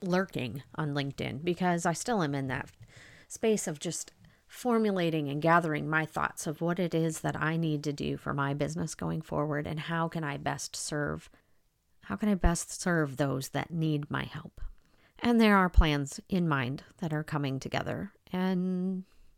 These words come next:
next week, we'll probably talk a little bit more about those. I had to remove myself from, from Facebook.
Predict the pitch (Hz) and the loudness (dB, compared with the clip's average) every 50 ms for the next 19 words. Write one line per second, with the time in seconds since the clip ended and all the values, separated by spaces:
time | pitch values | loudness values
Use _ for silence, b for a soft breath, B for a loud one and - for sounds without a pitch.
0 | _ 202 202 190 - - - 202 - - 156 156 - 160 156 147 139 131 131 - | _ -2 -2 -2 -2 -4 -4 -4 -2 -2 -4 2 2 2 2 2 -2 -4 -4 -2
1 | - 139 139 - - 135 143 143 - - - 185 175 160 151 147 143 143 139 _ | -2 -2 -2 -2 -6 -8 -6 -6 -6 -4 -2 -2 0 0 0 0 0 0 -2 _
2 | - - - - - - b b b b b _ _ _ _ _ _ _ - 185 | -8 -12 -12 -12 -16 -20 b b b b b _ _ _ _ _ _ _ 2 2
3 | 214 196 202 262 285 269 277 240 214 196 196 202 180 180 160 147 - - - - | 2 4 4 0 2 4 6 6 8 8 6 4 4 2 0 0 0 -2 -4 -4
4 | - - - 147 147 147 160 - - _ _ - 160 156 151 - - 139 135 - | -4 -4 -4 -2 -2 -4 -6 -10 -14 _ _ 2 2 2 2 2 0 -2 -2 -2
5 | - - - | -6 -8 -10